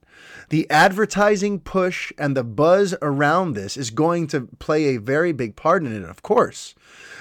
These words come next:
But as, as, as long as Warner Media and Warner Max, there's all these different little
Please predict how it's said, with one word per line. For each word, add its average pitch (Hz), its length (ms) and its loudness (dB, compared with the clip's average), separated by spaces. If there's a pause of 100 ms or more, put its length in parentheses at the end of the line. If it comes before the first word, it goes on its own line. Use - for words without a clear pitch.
(120)
But 160 300 4
as, 151 540 0
as, 143 200 -2
as 147 160 0
long 220 280 4
as 175 120 0
Warner 185 440 2
Media 175 520 0 (460)
and 113 480 -6
Warner 170 360 4
Max, 151 420 -2
there's 165 240 2
all 180 80 4
these 175 180 0
different 147 320 -4
little 131 300 -2